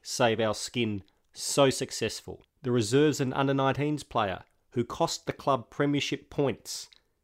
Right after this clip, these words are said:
and you'll hear from those reclusive voices, the stories of Doug Searle, Peter Lane,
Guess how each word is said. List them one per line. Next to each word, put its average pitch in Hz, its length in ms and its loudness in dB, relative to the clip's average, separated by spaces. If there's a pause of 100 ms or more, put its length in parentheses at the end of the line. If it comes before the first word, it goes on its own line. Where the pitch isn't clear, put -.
(140)
and 165 360 0
you'll 127 200 0
hear 135 360 0
from 123 220 -4
those 120 340 2
reclusive 131 600 -4
voices, 101 680 -6 (460)
the 117 80 -10
stories 117 640 0
of 90 240 -10
Doug 117 280 0
Searle, 104 600 -2 (680)
Peter 135 280 -2
Lane, 107 560 0